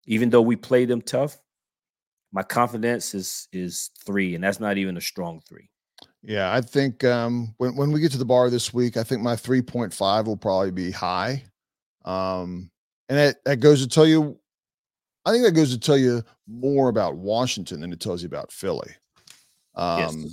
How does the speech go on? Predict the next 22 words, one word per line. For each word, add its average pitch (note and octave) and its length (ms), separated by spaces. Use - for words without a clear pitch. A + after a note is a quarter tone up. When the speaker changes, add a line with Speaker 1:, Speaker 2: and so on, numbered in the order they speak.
Speaker 2:
and, A2+ 160
and, A#2+ 180
and A#2 200
Speaker 1:
Yes. C3+ 80
Speaker 2:
how B2 120
we B2 160
feel, B2 200
how C3+ 140
we C3+ 140
feel B2+ 220
about A2 200
our G#2 120
team, G#2 360
what G2+ 140
we've, A2+ 280
what A2 140
we've A2+ 180
watched G2 380
for G2 120
seven F#2+ 480
weeks. - 460
Um, E2+ 560